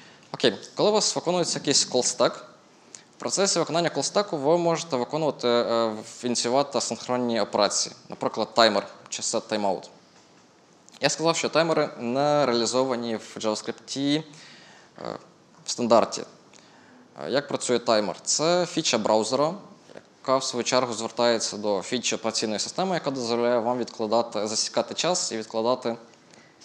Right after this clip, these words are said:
якусь дію на потім. Відповідно, так як це не частина,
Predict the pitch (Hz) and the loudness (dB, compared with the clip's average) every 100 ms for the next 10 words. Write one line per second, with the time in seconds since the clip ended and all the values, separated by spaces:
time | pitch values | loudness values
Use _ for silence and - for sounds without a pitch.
0 | - _ _ _ - - _ - - 131 | -20 _ _ _ -20 -20 _ -20 -6 -6
1 | 113 131 123 107 113 95 - - - - | -2 0 0 0 0 0 -6 -14 -20 -20
2 | - - - 151 151 147 170 165 - 143 | -20 -16 -4 -2 0 -2 -4 -6 -6 -4
3 | 131 131 - 147 139 | -2 -2 0 0 0